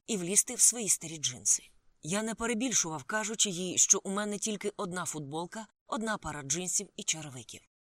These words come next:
Я міг би купити одяг в нашому ательє мод.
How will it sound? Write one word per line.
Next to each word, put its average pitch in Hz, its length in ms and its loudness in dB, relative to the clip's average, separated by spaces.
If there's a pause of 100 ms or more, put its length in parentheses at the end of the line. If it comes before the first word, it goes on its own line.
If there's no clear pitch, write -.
(140)
Я 214 120 2
міг 220 200 2
би 214 80 0
купити 262 460 -4
одяг 175 320 0
в 165 40 -6
нашому 170 440 0
ательє 180 420 -2
мод. 214 340 -6